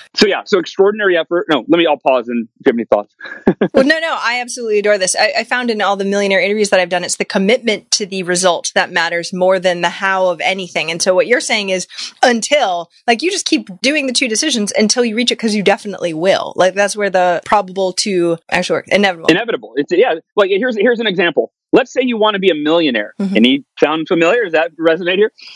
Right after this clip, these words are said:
Speaker 1: Let's say you wanna be a millionaire. Fred, who was talking to me today, was, but we were talking about this, and I said, "Oh, I was in Brazil doing a media thing, and th-, I have a new mural." Anyway, so she was asking me some question about this. I said, "Listen to how simple this is." A-, and, and that's the thing about success, right?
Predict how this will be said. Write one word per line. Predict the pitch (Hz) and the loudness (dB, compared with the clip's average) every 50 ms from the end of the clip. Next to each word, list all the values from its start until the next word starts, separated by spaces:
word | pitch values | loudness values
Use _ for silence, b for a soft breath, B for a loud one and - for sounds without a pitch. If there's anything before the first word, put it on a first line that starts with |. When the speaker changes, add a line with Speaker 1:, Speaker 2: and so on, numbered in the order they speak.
| B B B B | B B B B
Speaker 1:
Let's | 196 208 - | -4 -2 -2
say | 285 | -2
you | 269 277 | 0 0
wanna | 277 269 | 0 0
be | 254 233 | 0 -2
a | 220 | -2
millionaire. | 240 262 233 139 104 208 - _ | 0 0 0 0 0 -2 -4 _
Fred, | - 233 233 | 0 0 2
who | 220 214 | 2 -2
was | 170 - | 0 0
talking | 220 233 233 | 0 0 0
to | 190 156 | 0 0
me | 139 | 2
today, | 131 131 127 | 2 4 2
was, | 120 - _ - | 2 -2 _ 0
but | 131 143 | 2 2
we | 147 135 | 2 2
were | |
talking | - 208 240 269 165 | 0 0 0 0 0
about | 151 127 - | -2 -2 0
this, | - - 214 - _ | 0 -4 -4 0 _
and | 139 151 | 2 2
I | 147 | 2
said, | 143 - 170 151 156 - _ _ _ - | 2 2 0 0 0 -4 _ _ _ 2
"Oh, | 208 180 123 | 2 2 2
I | 123 | 2
was | 139 143 147 | 0 0 0
in | 151 147 | 2 2
Brazil | 143 135 127 160 160 160 156 147 - _ _ | 2 2 4 4 4 4 2 0 -4 _ _
doing | - 151 147 143 | 2 2 4 4
a | 135 | 4
media | 147 175 175 - 220 | 2 2 2 2 0
thing, | - 156 147 151 147 139 | 2 0 0 2 2 0
and | 135 123 - _ | 0 -2 0 _
th-, | 151 143 - 135 | 0 0 2 2
I | 131 | 0
have | 135 131 | 0 0
a | 127 | 0
new | 139 139 135 | 0 0 2
mural." | 147 165 175 170 - - | 2 2 2 2 2 2
Anyway, | 160 143 117 104 - _ _ _ _ - | 0 0 0 -4 -8 _ _ _ _ 2
so | 156 143 | 2 2
she | - - | 2 0
was | 135 120 | 0 2
asking | 135 135 131 - 143 | 2 0 2 -2 -4
me | |
some | 120 135 | -6 0
question | - 240 220 - 156 | 0 0 0 2 -2
about | 131 113 - | -2 0 0
this. | 123 - | 2 0
I | 143 123 | 0 2
said, | - 160 143 - - _ _ _ _ _ _ _ _ _ _ | 2 0 -2 -2 -8 _ _ _ _ _ _ _ _ _ _
"Listen | - 165 170 - - 233 247 | 2 2 2 2 0 0 2
to | 233 | 2
how | 226 226 220 | 2 -2 -4
simple | - - 202 202 190 185 165 | -2 -4 -4 0 2 2 2
this | 143 120 - | 0 0 -2
is." | 107 - - - - - - _ _ _ _ _ _ _ _ _ _ _ _ 165 | -4 -4 -4 -8 -18 -20 -20 _ _ _ _ _ _ _ _ _ _ _ _ 0
A-, | 165 - 170 | 0 0 -2
and, | 160 160 | -6 -4
and | 156 165 | -2 -2
that's | 180 202 - | -2 -2 -2
the | - 202 | -2 -2
thing | 214 196 | -2 0
about | 185 185 175 - | 2 0 0 0
success, | - 175 - - 175 135 107 - | -4 -6 0 0 0 0 0 0
right? | 139 139 147 175 - | 0 0 0 0 -4